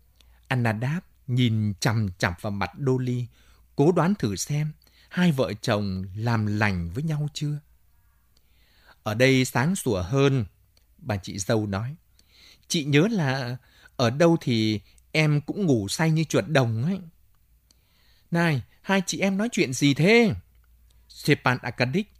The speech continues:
ở phòng làm việc bước ra và hỏi vợ. Nghe giọng ông,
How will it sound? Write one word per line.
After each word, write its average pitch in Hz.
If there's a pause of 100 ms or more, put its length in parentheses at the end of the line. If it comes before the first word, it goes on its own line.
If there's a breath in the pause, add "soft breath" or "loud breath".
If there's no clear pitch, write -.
(100)
ở 101
phòng 107
làm 104
việc 101
bước 170
ra 120
và 104
hỏi 82
vợ. 92 (1080 soft breath)
Nghe 175
giọng 135
ông, 151